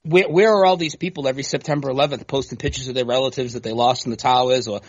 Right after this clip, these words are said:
"We had to get together for Uncle Jimmy"? You don't see any of that, dude.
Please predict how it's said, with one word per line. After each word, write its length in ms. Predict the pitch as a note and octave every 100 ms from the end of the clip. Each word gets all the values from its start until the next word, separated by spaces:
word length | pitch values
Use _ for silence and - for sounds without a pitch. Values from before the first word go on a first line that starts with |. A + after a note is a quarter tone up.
| - -
"We 100 | C3+
had 120 | C3
to 60 | A#2+
get 160 | C3
together 340 | C3 C3 B2+ B2+
for 140 | B2+
Uncle 260 | C3 C3 B2
Jimmy"? 400 | C3 B2+ B2+ A#2+ - -
You 80 | C4+
don't 140 | D4+
see 260 | - D3+ - -
any 280 | C3+ F#3+
of 60 | C3+
that, 220 | F#2+ F2
dude. 240 | F#2 D#2+